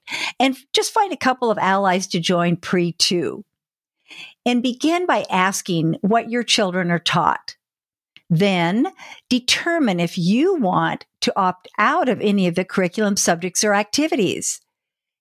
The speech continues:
Be sure to take the How to Testify courses on our free training center. Then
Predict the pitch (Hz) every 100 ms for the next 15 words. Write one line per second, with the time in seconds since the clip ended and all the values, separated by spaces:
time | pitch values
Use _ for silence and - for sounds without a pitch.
0 | _ 190 170 - - 277 311 320 311 254
1 | 214 185 - 147 180 185 233 269 269 277
2 | - 233 - 202 196 240 247 247 190 151
3 | 151 - 185 208 233 - 180 170 - 247
4 | 269 285 262 254 262 190 - 156 - -
5 | - _ _ _ _ _ _ _ _ _
6 | _ - 175 175 180 220 294